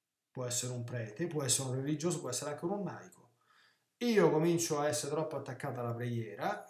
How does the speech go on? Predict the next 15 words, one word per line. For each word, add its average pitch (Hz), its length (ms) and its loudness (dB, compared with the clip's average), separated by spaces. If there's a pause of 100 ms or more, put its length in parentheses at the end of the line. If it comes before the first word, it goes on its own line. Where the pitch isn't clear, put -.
come 110 200 -12
dire, 101 300 -12
ai 110 260 -8
diletti, 123 640 -6
a 117 60 -2
stare 131 300 -6
davanti 127 400 -6
a 120 40 -6
Gesù, 117 600 -4
sai 123 180 -6
che 120 60 -6
si - 180 -6
sta - 180 -6
tanto 123 380 -4
bene, 120 840 -2